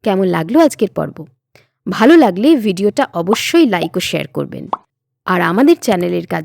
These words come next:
ভালো লাগলে চ্যানেলটা সাবস্ক্রাইব করে বেল বাটনটা প্রেস করে রাখবেন পরবর্তী ভিডিওগুলো নোটিফিকেশন পাওয়ার জন্য। আমাদের চ্যানেলের সমস্ত দর্শককে দীপাবলির শুভেচ্ছা জানাই। সকলে ভালো থাকবেন।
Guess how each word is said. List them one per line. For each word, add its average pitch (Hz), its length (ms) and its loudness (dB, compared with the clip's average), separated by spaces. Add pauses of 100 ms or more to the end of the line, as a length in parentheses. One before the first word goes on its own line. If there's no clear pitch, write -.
ভালো 160 220 -6
লাগলে 165 360 -6
চ্যানেলটা 160 440 -8
সাবস্ক্রাইব 175 580 -4
করে 277 200 0
বেল 165 200 -4
বাটনটা 202 420 -6
প্রেস 185 300 -4
করে 165 180 -4
রাখবেন 185 400 -2 (180)
পরবর্তী 277 520 2
ভিডিওগুলো 160 520 -6
নোটিফিকেশন 160 720 -8
পাওয়ার - 320 -12
জন্য। - 280 -12 (720)
আমাদের 156 360 -4
চ্যানেলের 175 420 -4 (120)
সমস্ত 277 400 -2
দর্শককে 175 640 -4 (480)
দীপাবলির 208 600 -2 (100)
শুভেচ্ছা 202 480 -6
জানাই। 143 320 -12 (600)
সকলে 170 400 -4
ভালো 151 240 -6
থাকবেন। 269 400 -6